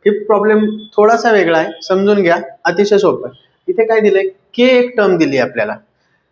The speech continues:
काय दिले बघा, find k if x is equal to three is a root of equation. म्हणजे इथं सरळ सरळ दिलंय की x is equal to three is a root of equation this. हे इक्वेशन दिलंय आणि या इक्वेशनचं x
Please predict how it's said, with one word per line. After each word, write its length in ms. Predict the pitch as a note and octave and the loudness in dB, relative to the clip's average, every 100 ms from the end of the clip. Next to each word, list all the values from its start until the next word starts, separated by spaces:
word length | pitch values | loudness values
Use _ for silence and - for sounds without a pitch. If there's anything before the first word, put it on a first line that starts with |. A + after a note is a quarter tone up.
| _ _ | _ _
काय 120 | F3 F3+ | 0 2
दिले 160 | F3+ | 2
बघा, 200 | D#3+ D3 C#3+ | 2 2 0
find 280 | F#3 F#3+ G3+ A3+ G#3+ A#3 | -2 0 0 -2 -6 0
k 80 | A3 - - - | 2 2 0 -4
if 140 | G#3+ G#3+ A3 | -6 -6 -8
x 180 | F#3+ F#3 G3+ | -8 -6 -6
is 80 | F#3 | -6
equal 320 | F#3 F#3 F#3 | -2 0 0
to 80 | G3 F3 | -2 -2
three 120 | F#3+ A3+ G#3+ | -2 0 0
is 80 | F3 | 2
a 80 | G3 F#3 | 4 4
root 280 | G3 A#3+ A#3+ | 2 0 2
of 100 | A#3+ A3+ | 0 0
equation. 500 | F3 D#3 C3+ B2 B2+ | -2 -4 -8 -8 -10
म्हणजे 240 | E3 F3+ G#3 | -8 -6 -6
इथं 160 | G3 G#3+ | -8 -8
सरळ 260 | G#3 G3 G#3+ | -6 -4 -2
सरळ 160 | G#3+ A3 | 0 2
दिलंय 220 | F#3 C3+ E3+ | 2 0 -2
की 180 | - - G3+ | -6 -12 -10
x 180 | G#3 - | -10 -6
is 80 | G#3+ G#3+ | -4 -4
equal 260 | - G3+ G3 | -2 -2 0
to 80 | G3 | -2
three 180 | E3+ F#3 G#3+ - - - F#3+ | 0 -2 -2 -8 -20 -16 -6
is 100 | F#3+ | 0
a 40 | A3 | 2
root 260 | G#3+ G#3+ - - _ - _ _ | 2 0 -4 -16 _ -20 _ _
of 200 | F#3 G#3+ G3 | -2 -2 -2
equation 420 | - F#3+ G#3 G#3 | 0 2 4 2
this. 180 | F3 - - - - _ _ _ _ _ - | 2 0 -8 -14 -20 _ _ _ _ _ 0
हे 120 | G3+ | 2
इक्वेशन 460 | G#3 A3+ A3+ A3+ | 2 0 0 0
दिलंय 360 | G#3 D#3+ E3 - - - - | 2 2 0 -4 -12 -14 -8
आणि 220 | F3+ G#3 G#3 | -4 -4 0
या 100 | A3+ A3 | 0 0
इक्वेशनचं 840 | G#3 F#3 F3 F3 E3 E3 F3 D#4+ - - _ _ _ | 0 2 2 2 -2 0 0 0 -8 -18 _ _ _
x 280 | G3 G#3 - | -6 -6 -4